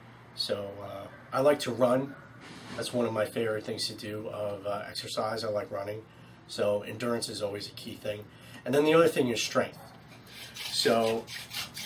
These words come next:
at least with doing the hand drill, uh, you have to be able to coordinate, um, kinda like chewing gum and walking and patting your head and, uh, rubbing your belly all at the same time.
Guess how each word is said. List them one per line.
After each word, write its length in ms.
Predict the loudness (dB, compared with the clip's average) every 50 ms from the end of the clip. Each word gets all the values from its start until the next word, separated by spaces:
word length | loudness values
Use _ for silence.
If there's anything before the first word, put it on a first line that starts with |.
| -12 -8 -2 0
at 200 | 0 0 2 4
least 320 | 4 6 6 4 2 2
with 440 | 4 6 6 6 4 0 -8 -4 4
doing 300 | 6 8 10 10 8 6
the 80 | 4
hand 280 | 4 4 4 4 4 4
drill, 340 | 4 4 4 4 2 0 -4 -10 -20 -20 -20 -20 -20 -20 -20 -20 -20 -20 -20 -20 -20 -20 -18 -10 -4
uh, 440 | -2 0 0 2 2 0 0 -2 -4 -6 -8
you 160 | -6 -4 -2
have 280 | 2 6 6 6 6 4
to 100 | 0 0
be 200 | 2 4 6 6
able 200 | 6 6 4 2
to 200 | 2 2 -2 -4
coordinate, 800 | -4 -2 2 6 8 8 8 8 8 6 4 2 0 -2 -4 -8 -10 -12 -12 -14 -14 -12 -12 -12 -12 -14 -16 -20 -20 -12 -6
um, 360 | -2 -2 0 0 -2 -4 -4 -4
kinda 260 | -2 0 2 4 4
like 420 | 4 2 2 0 -2 -8 -14 -18 -18 -20 -20 -20 -20 -20 -20 -20 -20 -20 -20 -20 -20 -20 -20 -12 -6
chewing 360 | -2 0 4 6 6 6 8
gum 320 | 6 6 8 8 8 8 6
and 160 | 4 2 4
walking 540 | 4 4 4 4 4 4 4 4 4 2 2
and 120 | 0 0
patting 280 | 0 2 2 2 2 0
your 100 | -2 -2
head 360 | 0 0 2 2 2 0 0
and, 280 | -4 -8 -10 -10 -10
uh, 240 | -8 -8 -8 -8 -10 -12 -14 -18 -20 -20 -20 -20 -20 -20 -20 -20 -18 -6 0
rubbing 280 | 2 2 2 2 0 0
your 140 | 0 -2 -2
belly 320 | 0 0 0 0 0 0
all 240 | 0 0 2 2 0
at 60 | 0
the 80 | -4 -6
same 320 | -6 -4 -6 -6 -8 -8
time. 320 | -4 -2 0 0 -2 -4